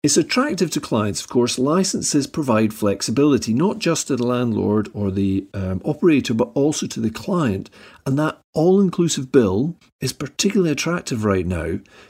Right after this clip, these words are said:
because utility prices, of course, at the moment are really unpredictable.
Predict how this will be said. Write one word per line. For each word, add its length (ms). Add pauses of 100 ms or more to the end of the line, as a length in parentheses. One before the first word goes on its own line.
because 320
utility 540
prices, 500
of 140
course, 280
at 140
the 80
moment 360
are 120
really 400
unpredictable. 840